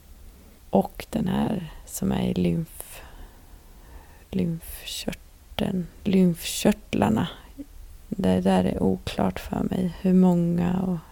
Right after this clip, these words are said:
hur mycket. Och... Men nu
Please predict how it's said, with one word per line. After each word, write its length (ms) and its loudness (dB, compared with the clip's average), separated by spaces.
hur 100 0
mycket. 640 -2
Och... 80 -8
Men 440 10
nu 460 12